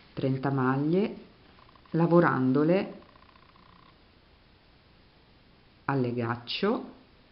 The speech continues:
per cinque giri. Il sesto giro in pratica facciamo la maglia doppia allungata. Dunque, il punto allungato doppio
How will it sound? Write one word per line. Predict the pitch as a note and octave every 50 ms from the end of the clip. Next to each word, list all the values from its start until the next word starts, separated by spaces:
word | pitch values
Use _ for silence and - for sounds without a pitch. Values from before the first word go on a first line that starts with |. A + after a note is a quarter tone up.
| - - - - - - -
per | - B2+ -
cinque | - - B2+ A#2 A2 - B2+ A2+ A2+
giri. | A2 G#2+ G#2+ G#2+ A2 G#2+ A2 A2 B2 - - -
Il | - F3+ -
sesto | - F#3+ F#3+ - - B3+ A#3+
giro | G3+ D#3 B2 A2+ A#2 A2+ B2 C#3 - E2+ - - - - - - - - - - - _ _ - - _ - - - - - - - - -
in | - D3 D#3 D#3
pratica | D#3 D3 A#2 A#2+ A#2+ - C#3 B2+ - D#3+ D#3 E3 - -
facciamo | - - - A3 A3 G#3+ - - A#2 A#2 A2+ A#2 A#2+ C3+ D#3 - - - - - - - -
la | - D#3 D#3
maglia | D#3+ B2 A#2 A2+ A2 A2+ A#2+ B2+ C3+ B2+ - - - - - - -
doppia | - A#2 A#2 - A#2 A2+ - - - A#2
allungata. | A2+ A2 G#2+ G#2+ G#2+ - - - G#2+ - A#2+ A#2 - - - - - - - - - - - - - - - - - - - - -
Dunque, | - E3 D3 B2+ B2+ - A#2+ A#2
il | A#2 - E3+
punto | E3+ - B3+ C4 D4 C#4+ A#3+
allungato | F3+ D3+ D3 C#3 C#3 C3 C#3 C#3 C#3 C#3
doppio | C3 B2+ A2+ A2 A2 - - - F#3 A#3+ G#3+ - - - -